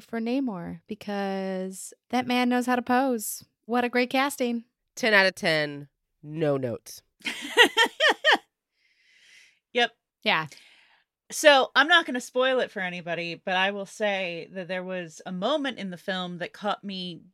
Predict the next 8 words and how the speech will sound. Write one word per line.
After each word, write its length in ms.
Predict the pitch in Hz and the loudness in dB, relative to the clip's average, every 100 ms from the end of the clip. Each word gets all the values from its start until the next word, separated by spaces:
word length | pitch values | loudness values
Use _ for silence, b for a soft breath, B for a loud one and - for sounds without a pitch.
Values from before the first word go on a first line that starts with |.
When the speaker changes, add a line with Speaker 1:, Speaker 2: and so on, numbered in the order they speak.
| - | -12
Speaker 3:
genuinely, 1300 | - - 208 285 294 302 269 247 226 202 196 190 165 | -6 -4 0 4 6 4 2 0 0 -4 -6 -8 -10
totally 520 | - 226 233 220 214 | -4 0 2 2 2
by 220 | 202 180 | 2 0
surprise. 880 | 180 196 196 185 180 170 165 156 - | -2 -6 0 4 4 2 -2 -6 -6
Speaker 2:
All 200 | 277 339 | -4 -2
I 100 | 370 | -2
wanna 260 | 285 208 190 | -2 -2 -2
say 600 | - 147 139 131 123 | 2 4 4 2 0